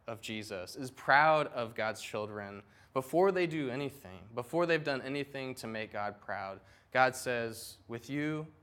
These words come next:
I'm well pleased." This is a God who's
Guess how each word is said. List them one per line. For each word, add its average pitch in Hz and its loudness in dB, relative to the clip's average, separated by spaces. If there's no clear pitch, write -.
I'm 110 -10
well 147 -2
pleased." 143 -10
This 170 4
is 226 4
a 214 6
God 180 10
who's 165 0